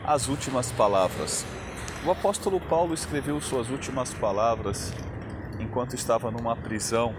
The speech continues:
e elas podem ser encontradas na segunda carta a Timóteo.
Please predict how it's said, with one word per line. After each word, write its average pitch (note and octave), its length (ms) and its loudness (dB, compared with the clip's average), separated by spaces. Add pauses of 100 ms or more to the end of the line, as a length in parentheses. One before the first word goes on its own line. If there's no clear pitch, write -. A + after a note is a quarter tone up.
(160)
e A#2+ 60 0
elas C#3+ 220 2
podem E3 260 4
ser D#3 220 -2
encontradas C3 800 0
na A#2+ 140 2
segunda B2+ 500 0
carta A#2+ 460 4
a - 20 6
Timóteo. A#2+ 640 4